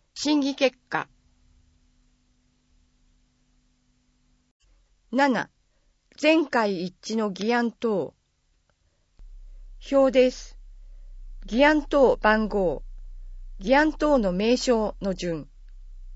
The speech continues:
六十四、富士見市議会議員及び市長の選挙における選挙運動用自動車の使用及びポスターの作成の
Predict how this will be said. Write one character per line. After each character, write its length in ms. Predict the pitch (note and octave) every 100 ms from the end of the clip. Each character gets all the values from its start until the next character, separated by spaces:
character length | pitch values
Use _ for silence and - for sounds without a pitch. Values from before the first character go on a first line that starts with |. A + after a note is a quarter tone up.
| - - - - - - - A3+
六 280 | A#3+ D4+
十 300 | C4+ D4 C#4+
四、 340 | B3+ A#3+ F3 - - - - - - - - - - _ _ _ -
富 140 | A#3
士 160 | B3+ D#4
見 140 | D#4
市 160 | - A#3+
議 180 | C#4+
会 260 | C#4+ C#4 C4+
議 200 | B3+ C4
員 240 | F3+ D3 - _ _
及 280 | B3 B3 A3
び 240 | E3 - _
市 180 | - -
長 280 | - D4+ G#3
の 260 | F#3 F3+ - _ _
選 300 | - D#4 D4
挙 180 | B3+ G3+
に 160 | F#3
お 100 | E3
け 200 | E3+ G3+
る 180 | F#3 E3+ _ _ _ _ _
選 280 | - - D4+
挙 180 | D4 D4
運 260 | C#4+ C#4
動 240 | C4 C4 B3
用 340 | A3+ A3 - _ -
自 120 | G3+
動 180 | D#4+ D#4+
車 160 | B3
の 120 | F3+ F3
使 220 | - F3
用 300 | E3 D3+ - _ _ _ -
及 240 | C4 A#3+
び 240 | G3 D#3+ - _ _ _
ポ 160 | - D#4
ス 120 | -
タ 200 | C#4 A#3
ー 20 |
の 140 | G3+ F3+
作 240 | G3 F3+
成 340 | - A3+ G#3+ G3
の 260 | G3 G3